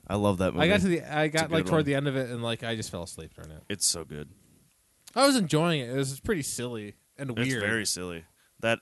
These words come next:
Speaker 1: eight, that is a example of a good way for eighties revival, 'cause eighties revival is humongous right now,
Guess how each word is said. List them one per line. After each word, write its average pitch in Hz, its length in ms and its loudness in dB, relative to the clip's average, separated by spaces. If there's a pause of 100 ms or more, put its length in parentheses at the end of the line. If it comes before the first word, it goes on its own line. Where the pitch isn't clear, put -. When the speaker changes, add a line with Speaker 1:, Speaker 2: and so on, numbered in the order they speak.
Speaker 1:
eight, 120 240 6
that 139 360 6
is 156 180 6
a 131 400 8
example 107 580 2
of 90 140 2
a 95 60 0
good 90 200 0
way 95 220 0
for 90 220 -2
eighties 90 380 -2
revival, 87 420 -2
'cause 87 180 -8
eighties 90 300 -10
revival 85 380 -6
is 80 100 -8
humongous 90 520 -4
right 101 140 2
now, 110 260 0